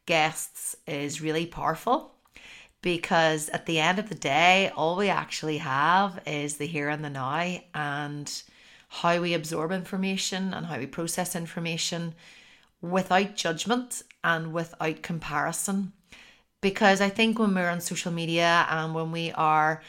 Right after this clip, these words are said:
do you know what, maybe even you're just at the school gates or driving about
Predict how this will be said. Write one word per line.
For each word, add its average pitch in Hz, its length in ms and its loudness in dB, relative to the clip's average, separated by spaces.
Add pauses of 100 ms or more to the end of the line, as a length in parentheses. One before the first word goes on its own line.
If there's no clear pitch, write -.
(140)
do 240 100 -6
you 254 40 2
know 277 60 2
what, 214 280 8
maybe 214 180 2
even 214 200 0
you're 190 120 0
just 175 180 -6
at - 60 -14
the 156 60 -8
school 170 300 -2
gates - 600 -4 (400)
or 160 760 2 (380)
driving 170 420 4
about 151 500 0